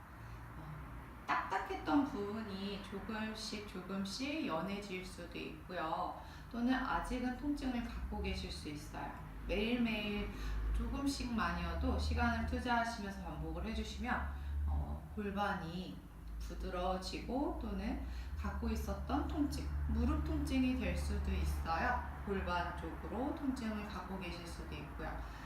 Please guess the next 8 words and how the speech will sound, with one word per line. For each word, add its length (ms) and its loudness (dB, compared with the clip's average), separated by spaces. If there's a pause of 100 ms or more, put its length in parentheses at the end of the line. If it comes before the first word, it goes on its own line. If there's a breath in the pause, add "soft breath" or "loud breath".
(180 loud breath)
그러한 420 6
부분들이 680 0 (580)
이렇게 360 -2 (120)
풀어지는 540 -2 (100)
데 80 -2 (260)
도움이 400 0
될 220 -6
거예요. 440 -2